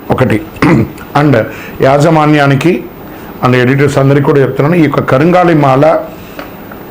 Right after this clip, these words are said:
మనం మన దేవాలయంలో ఒక నలభై ఎనిమిది రోజులు పూజ చేసి మనం అందిస్తున్నాం. ఇది షూట్లో కాదండి, ఇది యాజమాన్యం గుర్తింపు కోసం చెప్తున్నాను. మీరు ఈ కరుంగాలి మాలను మీరు మార్కెట్ చేసుకోవచ్చండి.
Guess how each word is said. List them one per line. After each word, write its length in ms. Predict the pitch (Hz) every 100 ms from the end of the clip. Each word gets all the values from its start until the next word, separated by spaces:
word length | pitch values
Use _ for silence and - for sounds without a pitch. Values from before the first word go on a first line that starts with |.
| - - - - - - -
మనం 240 | 160 170
మన 140 | 160 156
దేవాలయంలో 720 | 143 160 202 202 185 175 190
ఒక 140 | 170
నలభై 380 | 143 139 165 180
ఎనిమిది 300 | 170 160 147
రోజులు 300 | 156 160 165
పూజ 460 | - 151 165 156 135
చేసి 260 | 117 175
మనం 240 | 156 143 127
అందిస్తున్నాం. 540 | 123 131 - 120 110
ఇది 260 | 156 143 151
షూట్లో 400 | - 175 175 185
కాదండి, 500 | 156 147 147 165 196 - - -
ఇది 160 | 143 143
యాజమాన్యం 640 | 135 151 175 170 160 131
గుర్తింపు 320 | 156 190 165
కోసం 340 | 147 151 156
చెప్తున్నాను. 760 | 139 131 131 120 120 196 - - - - - - 135
మీరు 540 | 170 220 180 151 196 - - - - - - 156
ఈ 100 | 151
కరుంగాలి 480 | 156 190 202 196
మాలను 380 | 180 160 151 170
మీరు 260 | 175 160 165
మార్కెట్ 560 | 143 147 147 175 -
చేసుకోవచ్చండి. 760 | 147 - 120 110 - 104 104 143